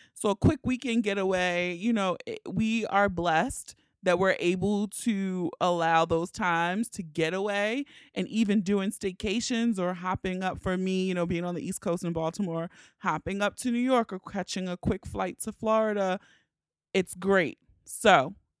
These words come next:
that's my pick of the week. Hopefully you guys can, uh,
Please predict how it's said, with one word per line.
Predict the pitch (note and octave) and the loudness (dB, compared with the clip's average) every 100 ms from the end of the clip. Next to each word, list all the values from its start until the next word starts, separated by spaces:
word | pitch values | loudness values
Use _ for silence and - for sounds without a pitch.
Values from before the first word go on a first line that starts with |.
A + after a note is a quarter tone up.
| _ _ | _ _
that's | - F3 F#3+ G#3 | -6 4 6 6
my | A#3 | 4
pick | G3+ A3+ | 10 10
of | G3 | 10
the | F3+ | 0
week. | F3+ E3 - | -2 -8 -10
Hopefully | A3+ G3+ G#3+ G3 | -6 -4 -4 -4
you | F#3 | -4
guys | F#3 E3+ F3+ F#3+ | 0 0 0 -2
can, | - G3+ F3+ F3 F3+ - - - | -4 -2 -2 -4 -6 -12 -16 4
uh, | F3 D3+ | 6 6